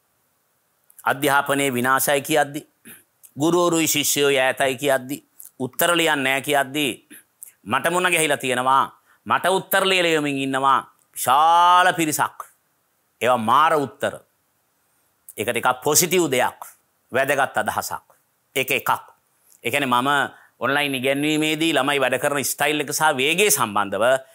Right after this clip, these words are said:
සහ දැනුම එකතු කරගන්න විධික්‍රමයේ සම්බන්ධව තර්ක ඥානය කලෙක්ට් කරන එක සම්බන්ධව මට සෑහීමක් තියෙනවා.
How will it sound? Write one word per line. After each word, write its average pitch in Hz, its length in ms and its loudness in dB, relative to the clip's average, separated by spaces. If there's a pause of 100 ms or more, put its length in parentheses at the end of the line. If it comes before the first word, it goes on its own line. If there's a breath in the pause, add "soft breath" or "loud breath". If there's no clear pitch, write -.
(120 loud breath)
සහ 156 300 -2
දැනුම 151 220 0
එකතු 170 240 -4
කරගන්න 175 380 0
විධික්‍රමයේ 202 560 0
සම්බන්ධව 120 680 0
තර්ක 143 240 0
ඥානය 180 340 0
කලෙක්ට් 175 380 -2
කරන 220 180 2
එක 196 140 -2
සම්බන්ධව 139 500 0 (360 loud breath)
මට 151 260 0
සෑහීමක් 160 500 0
තියෙනවා. - 460 -10